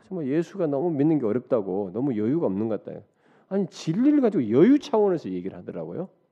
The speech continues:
그래서 내가, "야, 이 세대가 악하도 악하구나.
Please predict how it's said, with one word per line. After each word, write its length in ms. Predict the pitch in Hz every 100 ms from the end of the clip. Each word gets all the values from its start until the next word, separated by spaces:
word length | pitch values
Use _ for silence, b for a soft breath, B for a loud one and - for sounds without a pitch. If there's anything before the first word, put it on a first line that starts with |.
| _ _ _
그래서 200 | - 175
내가, 160 | 190 175 b b b b b b -
"야, 380 | - - - - -
이 160 | 156
세대가 400 | 185 - 151 139 139
악하도 440 | - - - 151 135
악하구나. 640 | 127 - 147 107 80 95